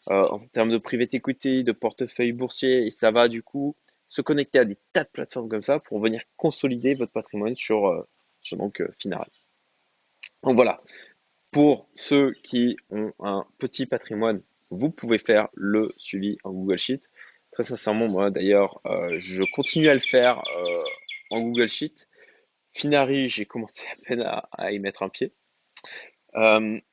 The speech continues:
et puis sinon, bah, pour ceux qui ont plus de problématiques, euh, en termes de quantité d'actifs et de suivi, euh, parce que moi, en fait, je, je dois avoir, euh, pff, dans mon Google Sheet, je dois avoir une centaine de lignes, quoi. C'est, c'est vrai que ça commence à être un peu pénible de faire les mises à jour.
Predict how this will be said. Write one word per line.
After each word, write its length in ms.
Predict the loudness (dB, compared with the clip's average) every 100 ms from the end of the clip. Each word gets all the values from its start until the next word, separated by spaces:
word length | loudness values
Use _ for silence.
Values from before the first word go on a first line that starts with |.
| _
et 80 | -6
puis 140 | -4
sinon, 300 | -4 -2 0
bah, 160 | -2 -4
pour 140 | -12
ceux 200 | -4 -2
qui 400 | -2 -6 -2 0 0
ont 80 |
plus 320 | -4 -8 -6 -2
de 80 |
problématiques, 880 | -4 _ -2 -2 -2 -4 -8 _ -16 -6
euh, 160 | -4 -4
en 60 |
termes 260 | 2 4 4
de 220 | 2 2
quantité 480 | 4 2 2 -2 0
d'actifs 420 | 0 0 -6 -2
et 60 | 0
de 140 | 0
suivi, 500 | 0 -6 -2 2 4
euh, 200 | 4 2 -4 -20 _
parce 100 | _
que 80 | -2
moi, 140 | 2 0
en 60 |
fait, 280 | 0 -4 -4
je, 180 | -8 -10
je 100 | -4
dois 100 | 0
avoir, 320 | 2 0 -2
euh, 40 |
pff, 260 | -6 -14 -16 -20 _ _ _ _ _ _ _ _
dans 100 | -2
mon 140 | 0 0
Google 280 | 0 0
Sheet, 380 | 2 0 -2 -10
je 60 | -2
dois 120 | -2
avoir 160 | -2 -8
une 60 |
centaine 460 | -10 -10 -6 -4 -2
de 80 | -2
lignes, 220 | -4 -4
quoi. 160 | -4 -6
C'est, 160 | -14
c'est 180 | -14 -8
vrai 140 | -6
que 60 | -6
ça 100 | -8
commence 320 | -8 -8 -6
à 20 |
être 140 | -8 -8
un 60 |
peu 120 | -8 -8
pénible 300 | -6 -8 -4
de 120 | -6
faire 180 | -4 -6
les 100 | -4
mises 160 | -4
à 60 | -2
jour. 240 | 0 -2